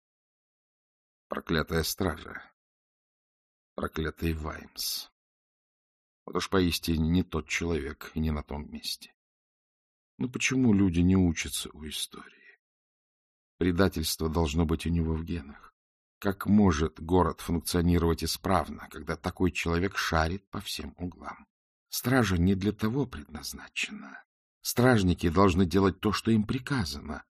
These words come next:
и следить за тем, чтобы другие люди поступали точно так же. Человек, подобный Ваймсу, мог всё испортить. Не потому, что он был особо умным. Умный стражник — это само по себе отрицающее.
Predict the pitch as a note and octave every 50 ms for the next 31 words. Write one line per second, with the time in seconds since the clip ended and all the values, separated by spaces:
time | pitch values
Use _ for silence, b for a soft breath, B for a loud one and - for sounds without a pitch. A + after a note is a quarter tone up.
0 | _ _ - - G2+ - - G2 F2+ D#2+ G#2 A#2+ F#2+ D#2 D#2 G2 F#2 - - G#2
1 | G#2+ - - - F#2+ F#2 G2+ F2+ G2+ F#2+ D2+ D2+ F2 F#2+ F#2 D#2 E2 F#2 F#2+ G#2+
2 | - - - - F#2 - - G2+ G#2 E2 - - G2 - - F#2+ F2+ E2+ - -
3 | G#2+ E2+ C#2+ - - - - - _ _ _ _ _ _ _ _ _ _ _ _
4 | _ _ _ _ _ _ _ _ _ _ _ - - - G2 F#2 F#2 G2+ G2+ -
5 | - G2 F2+ F2+ G2 F2+ E2+ F2+ F#2 F#2 F2 D#2 F2 F2 F2 F2 E2+ - - -
6 | G#2 G#2+ - - - F2 E2+ - - - D#2 D#2+ - - - G#2+ - - - -
7 | _ - - - _ _ _ _ _ _ _ _ _ _ _ _ - - A2+ A#2
8 | B2 B2+ D3+ E3+ E3 - - - A#2+ A2 G2+ G#2 G2+ G2 - - G2+ F#2+ G2 -
9 | - G#2+ F2+ C#2+ B1 A#1+ - - _ _ _ _ _ _ _ _ _ - - F#3
10 | C3 A2+ G#2 F#2+ E2 - - A2 A#2 D3+ D#3 B2 E2+ D#2+ C#2+ - _ _ - F2
11 | - F2 E2+ D#2+ - - - G2+ G2 G2 F#2 - F#2+ - - G#2+ G2 F2+ F2 -
12 | - G#2 - - - A2+ E2+ D2 - - - - - - - - - -